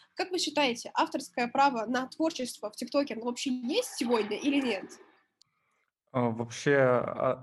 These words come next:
Speaker 2: одно из, э, самых, э, наверное, странных моих <laughs> представлений – это вот Александр ведёт блог в ТикТоке. Друзья,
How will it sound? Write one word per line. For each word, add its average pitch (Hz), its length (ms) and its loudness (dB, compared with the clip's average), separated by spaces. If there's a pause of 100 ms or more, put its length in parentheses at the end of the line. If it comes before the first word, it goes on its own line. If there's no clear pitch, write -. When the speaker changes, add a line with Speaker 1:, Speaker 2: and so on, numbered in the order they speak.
Speaker 2:
одно 135 420 2
из, 127 440 -2
э, 123 240 4
самых, 127 600 2
э, 120 240 0
наверное, 123 680 2 (720)
странных 147 680 4
моих 135 340 6
<laughs> - 0 -
представлений – 196 920 10
это 165 480 6 (220)
вот 180 300 6
Александр 175 640 6
ведёт 156 320 6
блог 160 240 4
в 160 60 -6
ТикТоке. 185 500 4
Друзья, 151 640 4